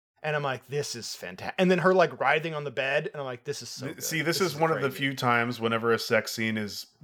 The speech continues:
Speaker 2: you know, it, it, it's intentional, it needs to be done, and it tells part of the narrative.
Speaker 1: Yeah.
Speaker 2: If your sex scene doesn't tell part of the narrative, don't put it in the narrative. <laughs> Otherwise, it's pornography.
Speaker 1: Another good scene that would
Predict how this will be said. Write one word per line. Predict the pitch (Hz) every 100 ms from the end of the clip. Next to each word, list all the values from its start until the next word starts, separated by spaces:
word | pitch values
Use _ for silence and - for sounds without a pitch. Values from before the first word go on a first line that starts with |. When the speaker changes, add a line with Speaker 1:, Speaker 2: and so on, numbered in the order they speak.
| 139
Speaker 2:
you | 113
know, | 98 90 92
it, | 117 120 127
it, | 139 120
it's | 113 -
intentional, | 113 113 160 180 185 180 180
it | 123 120
needs | 117 139 139 -
to |
be | 143 135
done, | 123 123 120
and | 113 110
it | 107 -
tells | - 135 139 117
part | - 131 127
of | 123
the | 117
narrative. | 117 120 123 117 107 90 -
Speaker 1:
Yeah. | 175 254 311 113 _ _ _ _
Speaker 2:
If | 139 131
your | 147 135
sex | - 151 151 -
scene | 175 170
doesn't | 147 147 156 131
tell | - 143 143
part | 143 139
of | 135
the | 127
narrative, | 123 127 139 147 147 - - 110
don't | 104 127 135
put | - 139 135
it | 127
in | 131 127
the |
narrative. | 123 123 127 123 117 - - - -
<laughs> | 190 - 147 - _ _ _ -
Otherwise, | 127 123 135 135 135
it's | 127
pornography. | - 135 123 127 127 117 - 104 85 - _ _ _ _ 160
Speaker 1:
Another | 196 240
good | 190 202 208
scene | - 196 185
that | 175 165
would | 160